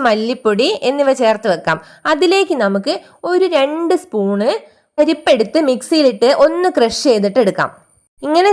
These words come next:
ചെയ്യുന്നില്ലെങ്കിൽ നമ്മൾ പരിപ്പ് വേവിച്ചിട്ട് അതിൻ്റെ വെള്ളം എടുക്കുകയോ അല്ലെങ്കിൽ, ഏ, മൊത്തമായിട്ട് അതിലേക്ക് ഒഴിക്കുകയോ ചെയ്യാം.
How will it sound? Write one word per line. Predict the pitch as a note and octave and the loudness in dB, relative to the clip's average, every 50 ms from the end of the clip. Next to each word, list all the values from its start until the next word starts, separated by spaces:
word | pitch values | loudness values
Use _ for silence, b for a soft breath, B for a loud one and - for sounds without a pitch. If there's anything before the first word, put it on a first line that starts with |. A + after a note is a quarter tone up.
| F#4 | 4
ചെയ്യുന്നില്ലെങ്കിൽ | F#4+ D#4+ D4+ D4+ D4 C#4 B3 A3+ A3 A3+ A#3+ D4+ D#4+ C4 | 4 4 4 4 2 2 2 2 0 0 -2 0 2 2
നമ്മൾ | A3 A3 A#3 A#3+ C4 E4 E4 | 2 2 2 2 2 4 4
പരിപ്പ് | - A3 G3+ A3 - C4+ C4+ G#3+ | 2 0 0 0 0 0 0 2
വേവിച്ചിട്ട് | G#3+ G3+ G3+ G3+ A#3 G3 - A3 A3 B3 G#3+ | 2 0 0 0 -2 -4 -4 -2 0 0 0
അതിൻ്റെ | G#3 G#3 G#3+ A#3 A3 G3+ | 0 0 -2 0 0 0
വെള്ളം | F#3+ F#3 G3+ G#3+ G#3 | 0 0 0 0 0
എടുക്കുകയോ | F#3+ F#3 - - A3 A3 | -2 -4 -2 0 0 0
അല്ലെങ്കിൽ, | G3+ G3 G3 G3+ G3+ A3+ D4+ F#4+ B B B B B B - - | 2 0 0 0 0 -2 -2 -4 B B B B B B -4 -2
ഏ, | G#3+ A3 G#3+ A#3 | 0 0 0 -2
മൊത്തമായിട്ട് | A#3+ A#3 A#3+ C#4 C4+ C4+ C4 C4+ C4 C4 A3+ | -4 -2 0 -2 0 2 0 0 2 0 0
അതിലേക്ക് | G#3 A3 A3+ A3 A3 A3 C#4 | 0 -2 -2 -4 -2 0 0
ഒഴിക്കുകയോ | A#3+ A3+ G3+ G3 B3 C4 B3+ A3+ | 0 0 -2 -4 -4 -2 -2 -2
ചെയ്യാം. | E3+ D#3+ D3 - | -4 -4 -4 -6